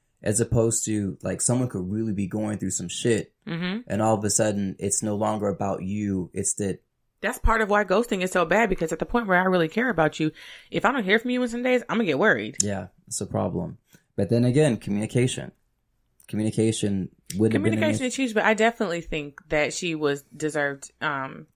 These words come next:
Speaker 2: an explanation of some sort. And if, you don't have to give all the details or whatever. And maybe explanation is the wrong word, but, like, a sincere apology at the very least.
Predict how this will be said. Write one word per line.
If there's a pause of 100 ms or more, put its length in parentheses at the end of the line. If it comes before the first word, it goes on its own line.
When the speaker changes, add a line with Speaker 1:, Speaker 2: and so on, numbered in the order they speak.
(580)
Speaker 2:
an
explanation
of
some
sort.
And
if, (300)
you
don't
have
to
give
all
the
details
or
whatever. (320)
And
maybe
explanation
is
the
wrong
word,
but,
like,
a
sincere
apology
at
the
very
least.